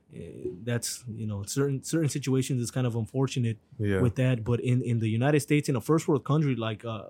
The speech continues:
Speaker 1: like Canada, like the United States, like the U K and shit
Speaker 2: Yeah.
Speaker 1: like that, you know, like, if people are complaining about their life and their situation, you're the only one to blame.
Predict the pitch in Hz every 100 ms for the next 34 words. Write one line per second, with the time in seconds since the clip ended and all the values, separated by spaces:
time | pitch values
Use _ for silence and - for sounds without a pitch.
0 | - - 110 107 - 123 127 135 127 127
1 | - - 110 107 - _ _ _ - 113
2 | 107 117 117 - 117 123 - 104 - 110
3 | 120 - 113 117 117 117 107 104 95 123
4 | 117 117 110 101 98 104 - 139 143 127
5 | 127 107 123 131 117 113 110 104 110 131
6 | 131 113 - 131 120 131 147 120 107 _
7 | _ _ _ - 147 175 170 175 160 151
8 | 139 127 190